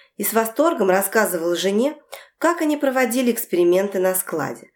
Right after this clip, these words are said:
расположенном глубоко под землей. И этот эксперимент можно было проводить только там, под землей, чтобы он получился. Но его все равно нельзя было считать успешным.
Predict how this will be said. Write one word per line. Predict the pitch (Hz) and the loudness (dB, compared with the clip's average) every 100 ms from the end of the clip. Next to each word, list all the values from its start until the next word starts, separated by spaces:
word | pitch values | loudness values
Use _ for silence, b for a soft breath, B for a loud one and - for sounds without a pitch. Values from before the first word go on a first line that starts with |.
| b b | b b
расположенном | 156 156 170 156 202 254 233 214 | -10 -6 -2 2 2 2 0 -2
глубоко | 196 208 147 - | -2 -4 -2 -4
под | - - - | -6 -6 0
землей. | 185 151 120 - _ _ _ B B B B | 2 2 -2 -8 _ _ _ B B B B
И | 202 | 0
этот | 233 233 226 | 0 0 -6
эксперимент | - - 226 233 294 339 - B B | -8 -2 2 4 2 2 -2 B B
можно | - 285 285 | -2 0 2
было | 262 269 | 0 -2
проводить | 254 247 240 233 247 - | 0 0 0 0 -4 0
только | 220 220 269 | -2 0 -4
там, | - 156 139 | -2 -2 -2
под | 165 160 | -6 -2
землей, | 208 208 160 123 - | 0 2 2 0 -6
чтобы | - - 233 | -10 -2 0
он | 254 | 0
получился. | 262 269 277 - 127 - - - _ B B B | 0 -2 -2 -2 -2 -4 -8 -12 _ B B B
Но | - | 0
его | 214 302 | 2 2
все | 339 330 | 0 0
равно | 330 294 | 4 4
нельзя | 269 254 226 233 | 2 0 0 0
было | 226 208 | 2 0
считать | 214 - 202 196 | 0 -2 -2 -2
успешным. | 202 - 185 180 - 180 180 | -8 -2 0 0 -4 -10 -12